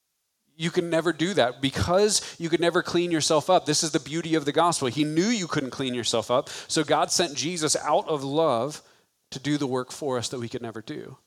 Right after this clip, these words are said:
Christ came and lived out the obedience that you and I just can't muster. He, he sent Christ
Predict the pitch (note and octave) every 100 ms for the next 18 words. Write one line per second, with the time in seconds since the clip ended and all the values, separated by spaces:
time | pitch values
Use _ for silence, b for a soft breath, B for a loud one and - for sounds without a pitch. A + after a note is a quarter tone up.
0 | _ _ _ _ - D3+ D#3+ - E3 D#3+
1 | D#3+ C#3 C#3+ D3 D#3+ D3+ D3+ D#3 D3+ C#3
2 | C3+ D#3+ D3+ C3+ - C3 C#3+ D3+ B2 A2+
3 | - C3 G2 G2 G2 G2 - _ _ _
4 | _ _ _ _ _ _ _ _ _ _
5 | _ _ _ - C#3+ C3+ F3+ E3+ B B
6 | - F3 F3 - E3+ E3+ D#3 -